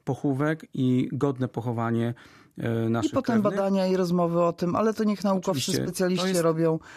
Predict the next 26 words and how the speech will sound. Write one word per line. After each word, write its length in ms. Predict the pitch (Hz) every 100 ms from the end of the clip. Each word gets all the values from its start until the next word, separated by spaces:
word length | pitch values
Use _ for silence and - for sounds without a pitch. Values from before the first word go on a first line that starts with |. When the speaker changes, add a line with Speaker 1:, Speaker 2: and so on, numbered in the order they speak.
| -
Speaker 1:
to 80 | -
jest, 140 | 175 175
Speaker 2:
na 40 |
ten 20 |
Speaker 1:
to 60 | 165
je-, 60 | 170
Speaker 2:
temat. 380 | 160 156 - - - - - - -
Speaker 1:
to 120 | 147
musi 300 | 180 185 185
być 140 | 160
zrobione, 600 | 151 151 147 165 208 233 277 - 202
y, 40 | 170 160 185 - _
ale 420 | 160 170 170 175 - - 151 156 - 175
nie 400 | 160 160 156 165
chciałbym, 340 | - 156 151
żeby 160 | 143 135
to 80 |
się 140 | 127 131
st-, 340 | - _ - -
było 440 | 135 123 139 127 123 -
głównym 580 | 139 147 175 156 147 123
nurtem, 400 | 123 - 117 120 - - - - _
e, 240 | - 117
polityki 460 | 110 120 113 123 -
między 240 | 113 107
naszymi, 480 | 107 104 113 110 113